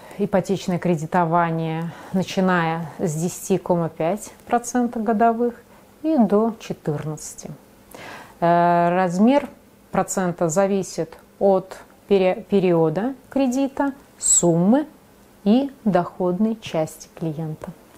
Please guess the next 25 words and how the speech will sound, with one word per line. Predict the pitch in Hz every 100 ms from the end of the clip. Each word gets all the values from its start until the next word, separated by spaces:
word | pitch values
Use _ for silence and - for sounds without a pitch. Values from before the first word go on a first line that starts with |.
| - - - - - - - -
Многие | 208 247 233
задают | 214 196 208 214
себе | - 185
вопрос, | 180 180 247 254
как | - 202 208
можно | 196 170 165
получить | 175 175 175 - 247 247 -
ипотеку | - 180 175 240 240
под | - 175
строительство | - 170 185 208 220 - - 190
дома. | 160 151 143 156 - - - - - -
Э, | 175 165 160 165
ипотеку | 175 196 196 262 269 240
под | - 185
строительство | - 196 220 214 175 - 170
дома | 160 151 156 202 214 -
можно | 208 220 214
получить | 190 180 175 170 - 240 240
в | 196
виде | 185 190 214 220 - - - -
поэтапного | 254 254 254 208 - - 156 165
финансирования. | 170 175 160 165 - 170 156 147 156 156 160 - -
Что | - - 247
это | 262 233
означает? | 196 196 - - 156 151